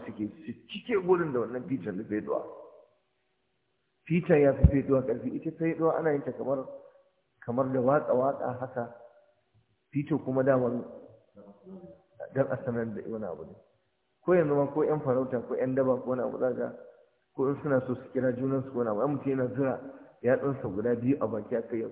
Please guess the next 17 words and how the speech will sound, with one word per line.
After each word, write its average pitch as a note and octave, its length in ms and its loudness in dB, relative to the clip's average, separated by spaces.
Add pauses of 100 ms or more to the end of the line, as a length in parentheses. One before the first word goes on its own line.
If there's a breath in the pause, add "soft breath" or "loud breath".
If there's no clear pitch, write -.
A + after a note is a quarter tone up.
(140)
kura, A#3 380 -8 (920)
sai D3+ 100 -6
ka C3 120 -16
ga C#3 100 2
ya C#3 100 6
fidda D3+ 340 4
wani C#3+ 520 4
ƙara. E3 300 0 (1120)
To A2 80 -8
shi C3 200 -6
ne B2 240 -2
tasdiya. - 800 0 (1900)
Muka'an C3+ 720 2
wa B2 60 2
tasdiya. G2 560 -4
"Ma A2+ 160 -2
kana C3+ 280 2